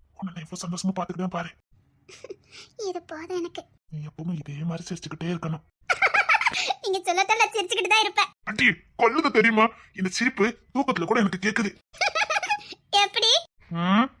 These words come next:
Speaker 1: கனவுல வந்து காதை கடிக்கிற. ம்.
Speaker 2: போங்க.
Speaker 1: போட்டுமா?
Speaker 2: ம்ஹும்.
Speaker 1: அப்ப போ சொல்ற?
Speaker 2: சரி, நாமளும் ஒரு வாரமா பேசிட்டு இருக்கோம். எங்க வீட்ல வந்து பொண்ணு பார்க்க வரல.
Speaker 1: எங்க, உங்க அம்மா வர சொன்னாதானே நாங்க வர முடியும்.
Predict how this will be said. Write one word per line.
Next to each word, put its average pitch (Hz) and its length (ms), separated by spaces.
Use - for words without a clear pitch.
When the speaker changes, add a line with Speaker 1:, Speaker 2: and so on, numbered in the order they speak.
Speaker 1:
கனவுல 175 340
வந்து 160 220
காதை 208 280
கடிக்கிற. 165 340
ம். 147 280
Speaker 2:
போங்க. 587 240
Speaker 1:
போட்டுமா? 165 460
Speaker 2:
ம்ஹும். 640 480
Speaker 1:
அப்ப 196 120
போ 220 220
சொல்ற? 214 320
Speaker 2:
சரி, 370 260
நாமளும் 359 400
ஒரு 427 100
வாரமா 427 240
பேசிட்டு 403 340
இருக்கோம். 392 260
எங்க 427 180
வீட்ல 466 200
வந்து 466 180
பொண்ணு 480 200
பார்க்க 427 260
வரல. 403 160
Speaker 1:
எங்க, 170 300
உங்க 156 180
அம்மா 180 140
வர 170 120
சொன்னாதானே 196 340
நாங்க 190 160
வர 185 80
முடியும். 190 320